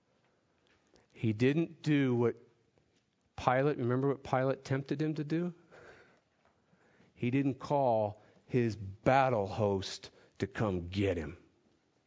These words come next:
And all he had to do was wink. He didn't turn to the very ones that he created as they spit on him and abused him,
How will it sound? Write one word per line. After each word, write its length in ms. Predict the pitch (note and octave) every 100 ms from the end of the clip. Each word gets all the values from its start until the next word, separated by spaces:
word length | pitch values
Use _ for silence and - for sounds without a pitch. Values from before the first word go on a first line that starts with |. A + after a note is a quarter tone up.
| _ _ _ _ _ _ _ _ _ _ _ _ _ _ _ - - -
And 140 | G#2
all 240 | A2+ A#2+ A#2+
he 180 | A#2
had 260 | G#2 G#2 G2
to 60 | G2
do 320 | G2+ G2+ G2
was 520 | F#2 F2+ F2 - - _ _ _ _ _ _ _
wink. 540 | - - F#2 F2 - - _ _ _ _ _ _ _ _ _ _ _ _ _ _ _ _ _ _ _ _ _ _ _ _ _ _ _ _ _ _ _ - -
He 140 | C3+
didn't 260 | C3 C#3 B2+
turn 360 | - D#3+ D#3 D3
to 100 | C#3+
the 100 | C3
very 280 | C3 C#3+ C#3
ones 260 | C#3 C#3+
that 120 | A#2+
he 260 | G#2+ A#3 D#4+
created 580 | - A#3 E3+ C3+ A2+ G2 - _ _ _ _ _ _ _ _ _ _ _ _ - -
as 160 | A2 G#2
they 120 | A2+
spit 380 | - - E3+ F3+
on 220 | E3 D#3
him 240 | D3 C#3
and 80 | A2+
abused 640 | G#2 A2 E3 F3+ E3+ -
him, 340 | - C#3+ C3+